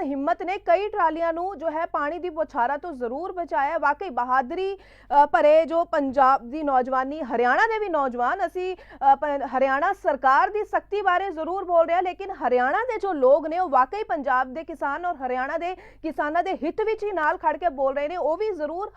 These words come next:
ਹਰਿਆਣਾ ਸਰਕਾਰ ਦਾ ਵਿਰੋਧ ਕਰ ਰਹੇ ਨੇ ਕਿ ਜੋ ਹਰਿਆਣਾ ਸਰਕਾਰ ਮੌਜੂਦਾ ਸਮੇਂ ਵਿੱਚ ਕਰ ਰਹੀ ਹੈ, ਵਾਕਈ ਕਈ ਲਾਹਨਤਾਂ ਹਰਿਆਣਾ ਸਰਕਾਰ ਦੇ ਉੱਪਰ ਪੈਣੀਆਂ ਬਣਦੀਆਂ ਨੇ।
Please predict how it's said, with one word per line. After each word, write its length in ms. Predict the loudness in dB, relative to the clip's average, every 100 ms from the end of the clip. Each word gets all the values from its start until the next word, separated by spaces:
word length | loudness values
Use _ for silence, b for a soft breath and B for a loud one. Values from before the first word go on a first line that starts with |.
| 2
ਹਰਿਆਣਾ 320 | 2 2 -2
ਸਰਕਾਰ 460 | -2 -2 0 0 0
ਦਾ 200 | -2 -4 b b
ਵਿਰੋਧ 320 | -2 2 2 4
ਕਰ 200 | 4 6
ਰਹੇ 120 | 4
ਨੇ 140 | 2
ਕਿ 120 | -2
ਜੋ 220 | -4 -4 -2
ਹਰਿਆਣਾ 380 | 0 0 -2
ਸਰਕਾਰ 400 | -4 -4 -2 -2
ਮੌਜੂਦਾ 400 | -2 -4 -4 -6
ਸਮੇਂ 240 | -4 -4 -6
ਵਿੱਚ 160 | -8
ਕਰ 200 | -2 -2
ਰਹੀ 220 | -2 -2 -2
ਹੈ, 120 | -2 B B
ਵਾਕਈ 340 | 4 4 -2
ਕਈ 240 | 4 4 4
ਲਾਹਨਤਾਂ 720 | 2 4 4 4 4 2 -2 2
ਹਰਿਆਣਾ 340 | 2 4 2 2
ਸਰਕਾਰ 320 | 0 2 2
ਦੇ 80 | 2
ਉੱਪਰ 260 | 2 2 2
ਪੈਣੀਆਂ 460 | 0 -2 -2 -4
ਬਣਦੀਆਂ 480 | 0 0 0 -4 -6
ਨੇ। 120 | -8